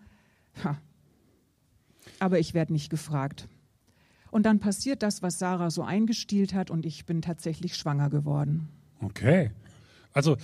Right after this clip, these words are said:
Speaker 2: wir haben jetzt heute so ein Projekt, oder das Projekt haben wir schon ein bisschen länger, aber heute haben wir das auch noch mal so zelebriert, das Projekt der lebendigen Bücher.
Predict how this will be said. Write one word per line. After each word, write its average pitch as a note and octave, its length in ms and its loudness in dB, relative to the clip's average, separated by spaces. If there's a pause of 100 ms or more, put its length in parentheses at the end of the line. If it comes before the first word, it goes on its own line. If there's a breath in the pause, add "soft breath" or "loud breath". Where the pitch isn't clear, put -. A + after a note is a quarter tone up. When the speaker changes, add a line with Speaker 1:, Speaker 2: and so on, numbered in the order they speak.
(160 loud breath)
Speaker 2:
wir D#3+ 220 2
haben G3+ 300 4
jetzt F3+ 280 -2
heute D#3+ 260 2
so C3+ 120 -6
ein B2+ 120 -4
Projekt, C3 480 -2
oder A#2+ 180 -4
das A2+ 160 -4
Projekt B2+ 340 -4
haben A#2 120 -2
wir A2+ 40 0
schon A2 180 -4
ein - 20 -4
bisschen G#2+ 240 -6
länger, F#3+ 320 4
aber C3 200 0
heute D3 320 0
haben C3 140 -4
wir B2 60 -2
das A#2+ 160 -4
auch C#3 100 -4
noch C3 160 -4
mal B2 160 -2
so A#2 140 -4
zelebriert, B2 680 0
das - 140 -4
Projekt C#3 440 -4
der D3+ 100 2
lebendigen C3+ 500 -2
Bücher. F#3 460 0